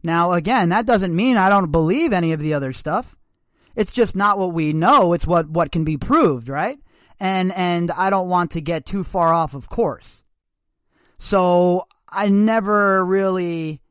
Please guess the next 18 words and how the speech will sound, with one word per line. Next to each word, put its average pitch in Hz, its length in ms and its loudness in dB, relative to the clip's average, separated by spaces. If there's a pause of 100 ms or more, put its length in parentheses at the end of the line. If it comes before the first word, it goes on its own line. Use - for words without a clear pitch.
(280)
you 220 140 -2
know, 151 360 -4 (540)
one 214 220 0
way 208 160 4
or 190 120 4
the 165 180 0
other, 196 260 2
gave 165 280 -4
too 180 120 -4
much 170 240 -2
thought 180 520 -4
to 175 120 -8
that 156 260 -10
speculation 165 760 -6
about 151 260 -2
her 160 120 -2
being 147 260 -2
pregnant. 143 480 -4